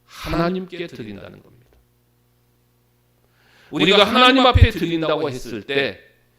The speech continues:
이 드린다의 개념이라고 하는 것은 굉장히 포괄적입니다. 내 몸과 생명과 시간과 모든 것을 다 드린다는 개념입니다. 그래서 우리가 찬송가를 부를 때 그렇게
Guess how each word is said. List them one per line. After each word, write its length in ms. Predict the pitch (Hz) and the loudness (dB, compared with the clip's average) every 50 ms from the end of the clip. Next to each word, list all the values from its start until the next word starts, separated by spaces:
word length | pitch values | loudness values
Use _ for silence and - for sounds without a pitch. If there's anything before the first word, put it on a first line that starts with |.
| _ _ | _ _
이 220 | 151 160 160 175 | -8 -6 -6 -6
드린다의 840 | - - 185 185 220 226 240 269 277 269 269 254 240 254 247 247 247 | -6 -6 -4 0 2 4 4 4 4 4 4 2 2 2 -2 -4 -6
개념이라고 760 | - - 143 135 - - 190 262 269 233 185 147 127 110 110 | -10 -10 -4 0 4 6 6 6 6 4 2 0 -2 -4 -6
하는 160 | 104 104 101 | -6 -6 -8
것은 300 | 92 95 135 135 127 113 | -10 -10 -10 -10 -10 -8
굉장히 560 | 107 165 165 180 208 208 208 214 220 208 - | -4 -2 -2 0 0 0 0 -2 -4 -10 -12
포괄적입니다. 1040 | - - 247 254 254 269 277 277 294 - - - 147 120 110 104 - 110 - 107 110 _ _ _ _ _ _ _ _ _ _ _ _ _ _ _ _ _ _ _ _ _ | -10 -6 -4 -2 -2 0 -2 -2 -4 -6 -8 -10 -10 -10 -14 -20 -20 -20 -20 -20 -20 _ _ _ _ _ _ _ _ _ _ _ _ _ _ _ _ _ _ _ _ _
내 280 | 113 117 123 123 131 | -10 -6 -2 -2 -2
몸과 640 | 131 127 135 131 131 131 131 131 131 131 127 127 131 - - _ _ _ | -2 -2 -4 -6 -6 -6 -4 -2 0 0 0 -2 -4 -10 -20 _ _ _
생명과 960 | _ - - - 165 170 170 165 160 160 151 147 147 147 147 147 143 139 139 | _ -20 -14 -10 -8 -6 -6 -4 -4 -4 -4 -4 -6 -4 -2 -2 -2 -4 -6
시간과 880 | - - - - 214 220 214 214 202 202 196 190 185 190 190 190 190 - - _ _ _ | -8 -10 -10 -8 -6 -2 -2 -2 -2 -2 -4 -4 -2 -2 -2 -4 -6 -12 -20 _ _ _
모든 440 | 147 151 160 - 170 233 285 330 330 | -8 0 6 8 8 8 8 6 4
것을 540 | 320 277 214 - 170 175 165 165 170 - _ _ _ _ _ | 4 2 2 0 -2 -6 -6 -8 -10 -14 _ _ _ _ _
다 600 | - - - 220 226 226 247 277 277 285 294 302 | -10 -4 2 4 4 4 4 4 2 2 0 0
드린다는 640 | 294 - 202 202 202 196 196 180 180 175 190 190 | -2 -2 -4 -4 -4 -6 -6 -6 -6 -6 -6 -10
개념입니다. 720 | 170 151 139 143 - 165 156 139 123 110 98 98 - - - _ _ _ _ _ _ _ _ _ _ _ _ _ _ | -10 -8 -6 -4 -4 -4 -4 -6 -10 -14 -16 -18 -20 -20 -20 _ _ _ _ _ _ _ _ _ _ _ _ _ _
그래서 240 | - 180 180 - 220 | -16 -12 -8 -6 -6
우리가 180 | 190 190 196 190 | -4 -4 -4 -6
찬송가를 580 | - 254 262 254 233 208 247 220 220 220 220 | -6 -8 -10 -10 -8 -8 -6 -4 -4 -4 0
부를 240 | 220 - 165 175 165 | 2 2 2 2 0
때 120 | 180 185 180 | -4 -6 -6
그렇게 600 | 175 180 185 196 196 - 320 214 208 214 - | -6 -6 -6 -6 -6 -6 -6 -6 -6 -8 -10